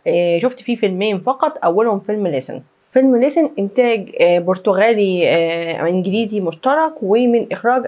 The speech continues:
أنا روشا في مهرجان فينيسيا السينمائي، وفاز بمجموعة من الجوائز الصغيرة، وترشح لجوائز أخرى، وكان في أفلام المسلسل.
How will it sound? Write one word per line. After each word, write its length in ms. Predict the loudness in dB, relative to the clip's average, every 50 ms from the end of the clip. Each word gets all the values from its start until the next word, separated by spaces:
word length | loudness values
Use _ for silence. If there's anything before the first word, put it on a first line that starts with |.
| -2
أنا 320 | -2 0 0 2 2 2 2
روشا 320 | 2 2 2 0 0 -2
في 60 | -2
مهرجان 500 | -2 -2 -2 -2 -2 0 0 0 0 -2
فينيسيا 420 | -2 -2 -2 -2 -2 -2 -2 -2 -2
السينمائي، 640 | -4 -6 -6 -4 -2 0 0 0 0 0 0 0 2
وفاز 380 | 0 0 0 0 0 0 0
بمجموعة 520 | 0 0 -2 -2 -2 -2 -2 0 0 0 -2
من 220 | -2 -4 -4 -6
الجوائز 500 | -4 -4 -2 0 2 2 0 0 -2 -6
الصغيرة، 720 | -8 -8 -4 -2 -2 0 0 2 2 2 2 2 2 0
وترشح 600 | 0 0 0 0 0 0 -2 -2 -2 -8 -8 -8
لجوائز 520 | -8 -6 -4 -2 0 2 2 2 0 -2 -4 -4
أخرى، 240 | -4 -2 -2 -2 -2
وكان 480 | -2 -2 -2 -4 -4 -4 -4 -4 -4 -6
في 280 | -6 -6 -6 -6 -8
أفلام 360 | -8 -10 -8 -8 -6 -6 -8 -8 -8
المسلسل. 300 | -8 -6 -6 -8 -8